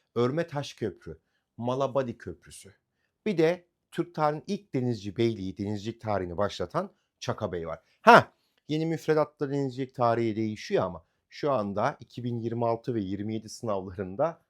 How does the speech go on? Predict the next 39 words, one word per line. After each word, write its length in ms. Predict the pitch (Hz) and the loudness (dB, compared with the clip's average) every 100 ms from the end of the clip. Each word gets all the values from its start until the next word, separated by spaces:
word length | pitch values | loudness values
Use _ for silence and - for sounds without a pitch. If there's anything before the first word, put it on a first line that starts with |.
| _ | _
hala 320 | 131 95 123 | -2 0 -2
Çaka 320 | 135 117 107 87 | -2 -6 -6 -6
Bey, 200 | 85 110 | -8 -8
denizcilik 460 | 104 98 92 92 | -6 -6 -8 -12
tarihi. 320 | 87 80 - _ | -12 -14 -16 _
Bak, 280 | - 139 _ _ _ _ | -6 -6 _ _ _ _
beş 220 | 156 - | -10 -8
tane 280 | - 101 110 | -4 -4 -4
beylik 380 | 95 85 80 _ | -6 -8 -12 _
var. 100 | 78 _ _ _ 120 | -20 _ _ _ 0
Birer 240 | 123 120 | 0 0
kelimeyle 500 | - 110 95 95 117 | -4 -6 -6 -6 -8
özetledim. 540 | 98 87 85 - 80 78 _ _ _ | -8 -10 -12 -12 -16 -18 _ _ _
Birer 240 | 139 180 180 | -2 -2 0
kelimeyle 500 | 143 123 117 135 117 | -4 -2 -2 -4 -4
bil 200 | 120 107 | -6 -6
bunları. 400 | 107 95 80 82 _ _ _ _ | -8 -8 -12 -14 _ _ _ _
Çünkü 200 | - 127 | -18 -10
sana 200 | 151 147 | -4 -4
bu 80 | 139 | 0
beylikleri 400 | 151 147 - 156 | 0 -2 -2 -2
sorarsa 420 | 143 180 190 - | 0 0 2 0
bu 160 | 123 120 | -4 -2
dediklerimi 440 | 127 _ 135 143 | -4 _ -2 -2
soracak. 440 | 131 127 101 82 - _ - - | -2 0 0 -2 -12 _ -20 2
Elli 280 | 139 165 - | 2 2 0
tane 240 | 156 165 | -2 2
madde 340 | 170 135 - | 2 2 4
versin. 340 | 160 117 - - | 6 6 2 -2
Aralarında 520 | 117 127 135 131 127 | 2 2 2 -2 -4
bunlardan 440 | 135 147 135 143 143 | -2 0 0 -2 -4
bir 100 | - | -6
tanesi 380 | 117 98 - | -6 -6 -4
olacak. 340 | 113 90 87 _ | -4 -2 -6 _
Tekrar 300 | 117 - 165 | -6 0 0
ediyorum. 320 | 151 131 104 | 2 -2 -4
Saltuklu 500 | - 131 135 170 180 | 2 2 2 -6 -4
ilk 160 | 175 170 | -2 0
beylik. 400 | 160 147 - | 0 -4 -12